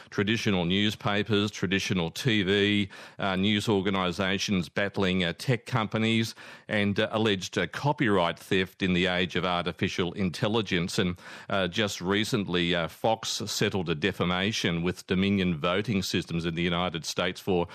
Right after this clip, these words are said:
around a billion Australian dollars, averting a trial that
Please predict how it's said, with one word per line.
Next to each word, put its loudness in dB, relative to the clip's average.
around 2
a 0
billion 2
Australian 0
dollars, 0
averting 2
a 0
trial 0
that 0